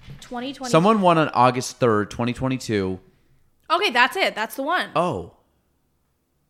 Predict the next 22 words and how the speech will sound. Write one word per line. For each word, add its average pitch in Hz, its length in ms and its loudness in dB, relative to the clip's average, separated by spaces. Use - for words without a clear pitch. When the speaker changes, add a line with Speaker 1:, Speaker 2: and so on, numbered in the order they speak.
Speaker 1:
Illinois. 269 440 -2
Speaker 2:
Oh. 139 880 2
No, 113 100 -2
Pennsylvania. 113 640 -8
Speaker 1:
Oh. - 240 -18
Speaker 2:
Someone 156 340 0
won 165 180 2
Vermont. 123 480 0
Annuity 160 480 0
value 147 420 2
and 113 100 -4
cash 131 400 -4
value. 90 540 -2
I 113 240 -4
don't, 139 340 -2
I'm 147 180 2
assuming 226 500 0
if 175 140 -8
you 151 80 -8
take 151 280 -8
the - 80 -10
cash - 800 -6